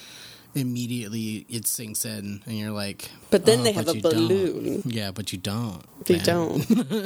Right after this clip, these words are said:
Speaker 1: <laughs> You're, you're, you're about to not. Especially since, like, their, their control of the skies is a bunch of people who have learned how to hang glide. Like,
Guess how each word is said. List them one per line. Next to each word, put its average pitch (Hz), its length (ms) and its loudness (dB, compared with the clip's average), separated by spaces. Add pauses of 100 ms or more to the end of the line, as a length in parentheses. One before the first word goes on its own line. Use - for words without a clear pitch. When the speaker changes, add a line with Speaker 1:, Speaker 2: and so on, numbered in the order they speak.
Speaker 1:
<laughs> - 0 - (200)
You're, 117 160 -4
you're, 98 400 -6
you're 101 120 -4
about 101 220 -6
to - 80 -8
not. 104 240 -6 (180)
Especially 190 360 -2
since, 156 280 -6
like, 110 280 -6 (520)
their, 127 400 -2
their 139 280 -2
control 175 460 -4
of 139 100 -6
the 127 100 -4
skies 127 540 -4
is 101 380 -4 (840)
a 117 80 -2
bunch 117 260 -2
of 98 180 -8 (100)
people 117 340 -4
who 113 120 -4
have 104 180 -6
learned 104 220 -2
how 101 160 -2
to 90 280 -4 (960)
hang 127 260 -2
glide. 80 380 -10 (180)
Like, - 360 -4